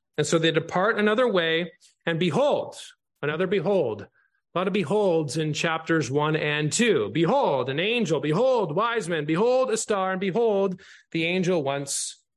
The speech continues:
again." Behold, an angel of the Lord appeared to Joseph in a dream, probably likely the same angel from chapter one, verses twenty and twenty-one. And notice we see the divine warning he gives. "Arise, take the young child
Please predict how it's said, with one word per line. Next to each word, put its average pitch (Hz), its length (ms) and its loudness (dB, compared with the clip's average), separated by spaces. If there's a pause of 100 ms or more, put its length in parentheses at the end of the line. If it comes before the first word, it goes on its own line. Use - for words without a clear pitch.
(100)
again." 180 400 2 (640)
Behold, 170 440 6
an 143 100 4
angel 208 340 2
of 220 80 0
the 240 100 4
Lord 160 340 2
appeared 202 460 -2
to 240 80 0
Joseph 185 540 2
in 151 160 -2
a 156 120 0
dream, 175 460 0 (340)
probably 185 280 2
likely 202 360 0
the 214 120 0
same 208 300 0
angel 190 460 0
from 160 200 -4
chapter 170 360 -2
one, 165 260 0
verses 160 300 0
twenty 165 460 0
and 160 140 0
twenty-one. 160 500 2
And 165 140 2
notice 214 380 2
we 180 80 -2
see 196 480 -2 (280)
the 190 60 2
divine 175 580 2
warning 185 460 2
he 165 140 -2
gives. 175 720 -2
"Arise, 175 800 0 (420)
take 214 460 2
the 233 80 4
young 214 360 4
child 170 440 0